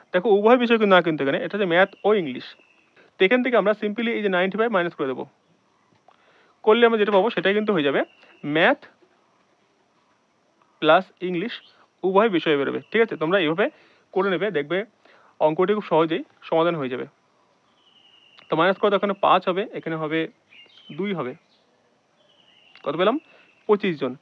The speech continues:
তো এখানে কিন্তু ম্যাথ ও ইংলিশ উভয় বিষয়ে পাস করেছে পঁচিশ জন। ঠিক আছে, তো এখানে দেখো অপশন নাম্বার ডি পেয়ে যাবে পঁচিশ জন। এই ধরনের অঙ্ক তোমরা এইভাবে করবে,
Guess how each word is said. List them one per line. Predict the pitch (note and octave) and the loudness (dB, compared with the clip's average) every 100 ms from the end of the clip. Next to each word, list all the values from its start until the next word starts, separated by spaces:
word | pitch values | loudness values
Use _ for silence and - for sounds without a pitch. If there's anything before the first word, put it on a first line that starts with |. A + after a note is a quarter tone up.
| _ _ | _ _
তো | - | -6
এখানে | E3 A#3 | -2 0
কিন্তু | A3 A3 G3 | 0 -2 0
ম্যাথ | E3+ A3 - - F3 | 2 2 0 -4 -2
ও | F#3+ E3+ | -2 -2
ইংলিশ | E3+ F#3+ - D#3+ | -4 -6 -8 2
উভয় | F3+ A3+ G3 | 4 4 2
বিষয়ে | - F#3 F3+ | 0 0 2
পাস | C3+ - | 0 0
করেছে | E3 F#3+ - | -4 -4 -6
পঁচিশ | D#3+ C#3+ A#2+ | -4 -6 -8
জন। | B2 _ _ _ _ - | -14 _ _ _ _ -12
ঠিক | G3+ A#3 | -6 -6
আছে, | E3+ - - - _ - | -8 -16 -20 -20 _ -6
তো | D#3 D#3 | -2 -2
এখানে | F3 F3+ | -4 -6
দেখো | E3+ F3+ G3+ - | -4 -4 -6 -6
অপশন | - F3 F3+ | -8 -8 -4
নাম্বার | F3+ F3 | -4 -2
ডি | F#3 G3+ | -4 -4
পেয়ে | E3 | -4
যাবে | F3 D#3+ | -4 -6
পঁচিশ | D3+ C3 | -10 -12
জন। | B2 C#3 _ - _ _ _ _ _ _ _ _ _ _ _ - - _ _ _ _ _ _ _ _ _ _ _ _ _ _ - | -12 -14 _ -20 _ _ _ _ _ _ _ _ _ _ _ -20 -20 _ _ _ _ _ _ _ _ _ _ _ _ _ _ 0
এই | G#3 | 2
ধরনের | A#3+ A3 F#3 | 2 0 -2
অঙ্ক | F3 C#4+ _ _ - | -2 -4 _ _ -10
তোমরা | D#3+ F3 E3+ | -2 0 2
এইভাবে | G#3+ A#3+ | 2 2
করবে, | F3 E3+ | -2 -4